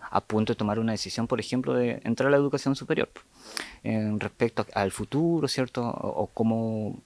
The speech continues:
si voy a tener la, la, la habilidad y el conocimiento para sacar la carrera.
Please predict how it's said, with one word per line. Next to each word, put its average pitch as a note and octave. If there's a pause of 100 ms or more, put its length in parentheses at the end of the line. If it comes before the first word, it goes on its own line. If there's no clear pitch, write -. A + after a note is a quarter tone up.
(120)
si -
voy G#2
a G2+
tener G#2
la, A2
la, F#2
la G2
habilidad G2+
y C3+
el B2
conocimiento A2
para G2+
sacar G#2+
la A#2+
carrera. C#3